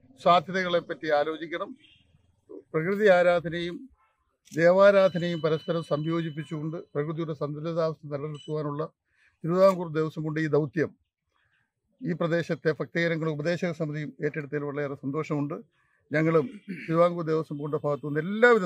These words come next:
സഹായ സഹകരണങ്ങളും, ഇപ്പം ഇച്ചിരി സാമ്പത്തിക ബുദ്ധിമുട്ടാണെങ്കിൽ കൂടെയും ഈ പദ്ധതിയുടെ കാര്യത്തിൽ എല്ലാവിധ സഹായ സഹകരണങ്ങളും ഉണ്ടാകണം. അതുപോലെ ത്രിതല പഞ്ചായത്തിൻ്റെ പ്രതിനിധികൾ, നമ്മുടെ ജനപ്രതിനിധികളൊക്കെ ഉണ്ട്.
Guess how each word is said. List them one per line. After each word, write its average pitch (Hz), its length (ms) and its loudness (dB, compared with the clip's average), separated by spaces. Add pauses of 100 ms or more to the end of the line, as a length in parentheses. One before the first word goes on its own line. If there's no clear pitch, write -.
സഹായ 156 320 2
സഹകരണങ്ങളും, 135 500 -4 (380)
ഇപ്പം 156 160 -6
ഇച്ചിരി 160 220 -6
സാമ്പത്തിക 160 400 -2
ബുദ്ധിമുട്ടാണെങ്കിൽ 170 680 0
കൂടെയും 170 300 0 (320)
ഈ 196 220 0
പദ്ധതിയുടെ 180 460 4
കാര്യത്തിൽ 147 340 -2 (560)
എല്ലാവിധ 175 380 8
സഹായ 156 280 6
സഹകരണങ്ങളും 156 420 -4 (420)
ഉണ്ടാകണം. 151 360 0
അതുപോലെ 170 320 -4
ത്രിതല 202 220 0 (100)
പഞ്ചായത്തിൻ്റെ 190 640 -2 (600)
പ്രതിനിധികൾ, 196 460 4 (220)
നമ്മുടെ 175 260 0
ജനപ്രതിനിധികളൊക്കെ 190 720 2
ഉണ്ട്. 139 160 2